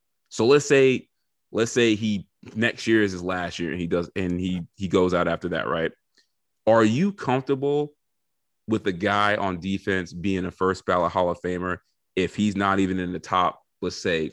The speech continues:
twenty-five all time in sacks? He play-,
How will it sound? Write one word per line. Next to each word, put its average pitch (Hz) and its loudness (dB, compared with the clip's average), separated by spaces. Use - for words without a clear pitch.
twenty-five 90 0
all 87 -2
time 87 -4
in 85 -8
sacks? - -10
He 131 4
play-, 156 6